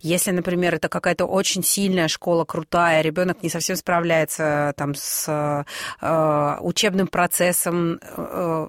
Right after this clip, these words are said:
но очень нам жаль отступать и пе-, и как-то, да, де-, деградировать до обычной школы. Или, например, если мы знаем, что ребёнок классно учится, у него всё хорошо в школе получается, но не складываются отношения со сверстниками. Жалко покидать такую школу, хотя ребёнок находится,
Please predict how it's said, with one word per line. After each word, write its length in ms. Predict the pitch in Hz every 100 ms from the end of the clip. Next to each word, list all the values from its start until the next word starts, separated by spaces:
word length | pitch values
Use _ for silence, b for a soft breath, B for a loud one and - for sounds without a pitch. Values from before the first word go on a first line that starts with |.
| -
но 480 | 170 196 196 180 -
очень 440 | 175 - 185 190
нам 160 | 180 165
жаль 360 | 156 165 185
отступать 680 | 170 165 - - - 170 196
и 60 | 160
пе-, 140 | 170
и 100 | 165
как-то, 320 | - 156 - 143
да, 200 | 156 165
де-, 200 | 147 -
деградировать 880 | 170 175 185 180 165 202 196 180
до 160 | 151 156
обычной 460 | 147 160 151 - 143
школы. 340 | - 151 147 B B B
Или, 160 | 196
например, 340 | 220 208 202 185
если 260 | 190 185
мы 60 | 196
знаем, 180 | 202 185
что 160 | -
ребёнок 340 | 175 180 220 -
классно 360 | 202 196 196
учится, 420 | 202 247 202 - 160
у 100 | 165
него 380 | 170 175 180 - B B B B
всё 160 | 165 208
хорошо 300 | - 190 196
в 40 |
школе 280 | - 202 202
получается, 560 | 190 185 - 208 202 170
но 60 |
не 100 | 170
складываются 320 | 170 190 185 175
отношения 340 | 175 - 185
со 160 | 175 165
сверстниками. 720 | 170 147 135 143 123 139 135
Жалко 380 | 156 175 - 202
покидать 480 | 185 - 175 196
такую 240 | 190 - 185
школу, 340 | - 262 294
хотя 260 | - 190 190
ребёнок 380 | 185 190 180 -
находится, 540 | 175 233 226 - 175